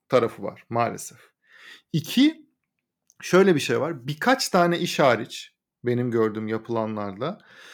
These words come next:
e, tabii ki bütün yapılan işler unutuldu ve unutulacak. Çünkü hangi markanın hangi özelliğini ortaya çıkarmak istiyor veya neden yapıldığı belli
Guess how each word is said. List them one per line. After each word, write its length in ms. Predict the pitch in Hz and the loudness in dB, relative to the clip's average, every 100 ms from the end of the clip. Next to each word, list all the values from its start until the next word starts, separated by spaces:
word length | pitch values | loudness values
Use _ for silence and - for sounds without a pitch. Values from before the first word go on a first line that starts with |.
| - - _ - | -20 -20 _ 0
e, 460 | 143 135 131 131 131 - _ _ | 4 4 4 2 0 -6 _ _
tabii 360 | 233 208 185 - | 4 6 4 2
ki 400 | - 175 262 _ 139 | -2 -2 -4 _ -2
bütün 380 | 175 180 262 | -2 0 2
yapılan 420 | 208 156 151 135 131 | 4 4 4 0 0
işler 440 | - 202 233 226 | -4 0 0 0
unutuldu 560 | 175 156 143 117 98 98 _ _ 160 | 0 0 0 -8 -10 -16 _ _ 0
ve 60 | |
unutulacak. 760 | 165 143 - 117 98 98 _ _ _ | 2 2 -2 -8 -8 -14 _ _ _
Çünkü 500 | - 220 214 139 185 - _ _ _ _ | 0 0 2 -2 -4 -8 _ _ _ _
hangi 520 | - - 160 208 208 196 | -18 2 4 4 4 6
markanın 760 | 160 151 147 - 151 156 185 | 6 6 4 0 2 2 0
hangi 500 | 196 175 190 214 202 | -2 0 2 2 2
özelliğini 800 | 160 131 139 131 127 127 131 131 | 2 4 6 6 4 2 0 -2
ortaya 500 | 139 123 120 127 123 | 0 0 0 -4 -4
çıkarmak 520 | 123 - 120 120 123 | -8 -2 -2 -2 -6
istiyor 380 | - - 123 117 | -10 -8 -4 2
veya 200 | 117 127 | 4 4
neden 480 | 120 123 131 170 196 | 2 0 6 6 6
yapıldığı 680 | 175 147 - 135 147 196 156 | 4 4 2 2 2 4 6
belli 300 | 165 180 | 8 8